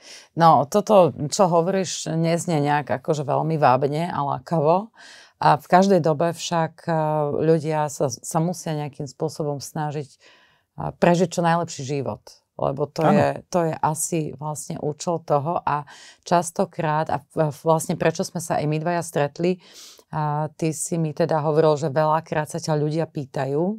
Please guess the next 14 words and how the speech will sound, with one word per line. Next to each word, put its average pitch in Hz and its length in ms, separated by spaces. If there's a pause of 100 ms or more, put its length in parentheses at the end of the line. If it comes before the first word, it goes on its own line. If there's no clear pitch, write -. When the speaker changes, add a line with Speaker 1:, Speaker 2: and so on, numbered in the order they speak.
(1400)
Speaker 1:
a 143 320
ako 175 720
sa 170 260
nejakým 156 380
spôsobom 160 460
pripraviť 156 580
na 147 140
krízové 151 500
scenáre, 151 600
ktoré 147 380
by 139 180 (300)
mohli 151 640
nastať. 156 760 (220)
Speaker 2:
Mhm. 107 200